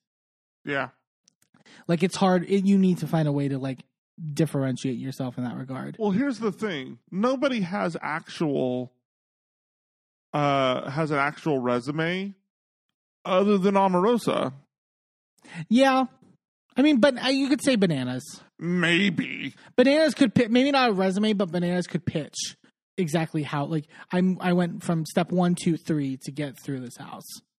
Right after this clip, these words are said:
Speaker 1: Sure.
Speaker 2: And, and, but again, I don't, like we said, we don't know how this ends.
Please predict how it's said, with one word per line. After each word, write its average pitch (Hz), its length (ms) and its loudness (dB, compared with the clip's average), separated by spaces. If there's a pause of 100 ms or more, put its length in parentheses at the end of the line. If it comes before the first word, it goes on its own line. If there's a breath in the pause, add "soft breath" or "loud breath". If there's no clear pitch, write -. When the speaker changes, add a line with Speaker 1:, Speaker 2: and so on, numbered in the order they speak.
(320)
Speaker 1:
Sure. 113 680 -6 (1000 loud breath)
Speaker 2:
And, 208 240 4
and, 202 240 -2
but 220 140 6
again, 208 320 4
I 175 80 0
don't, 170 260 0 (280)
like 208 180 2
we 208 60 0
said, 196 180 2
we 151 80 -2
don't 170 120 2
know 175 100 2
how 160 120 0
this 151 160 -2
ends. - 300 -8